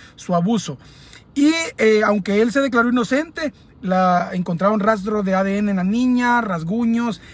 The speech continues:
eh, de toda la fuerza que le había hecho. Al final, pues, lo condenaron, lo declararon culpable, a pesar de que él dijo que era inocente toda la vida. Y lo condenaron a dos, a dos décadas de prisión. Así es que la va a tener difícil, tiene que irse acostumbrando.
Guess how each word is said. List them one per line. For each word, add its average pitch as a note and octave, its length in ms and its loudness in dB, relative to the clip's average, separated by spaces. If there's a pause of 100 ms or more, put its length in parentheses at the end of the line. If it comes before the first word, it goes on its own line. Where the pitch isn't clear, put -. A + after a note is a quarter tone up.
(180)
eh, F3+ 240 -2
de D#3+ 120 -6
toda G3 140 2
la G3 80 0
fuerza F#3+ 240 -4
que F#3 100 -4
le F#3 80 0
había F#3 240 0
hecho. A#3+ 300 0
Al F#3 60 -2
final, F3+ 340 -2
pues, F3+ 200 -4
lo D3+ 360 -4
condenaron, F#3+ 640 -2 (420)
lo F3 120 -2
declararon E3+ 420 -2
culpable, G#3+ 480 0
a F#3+ 40 2
pesar F3+ 240 -4
de F3+ 120 -4
que F#3 80 -6
él F3+ 60 -2
dijo F3+ 180 -2
que F#3 80 -6
era E3+ 60 -4
inocente F3 320 -4
toda F3+ 120 -6
la F3+ 80 -2
vida. B3+ 320 -2 (560)
Y C#4 240 2
lo A#3+ 180 2
condenaron F3+ 460 0
a F3+ 60 0
dos, F3+ 320 -4
a D3 360 -2
dos E3 160 -4
décadas F3 340 -2
de D3+ 100 -8
prisión. C3+ 720 -10
Así C3+ 180 -14
es C#3+ 100 -10
que F#3 160 -6
la D#3+ 120 -6
va C#3+ 80 -6
a D#3 40 -6
tener A3 240 -2
difícil, C4+ 400 -2
tiene G#3 200 -4
que G#3+ 80 -6
irse G#3 100 -6
acostumbrando. B3 560 0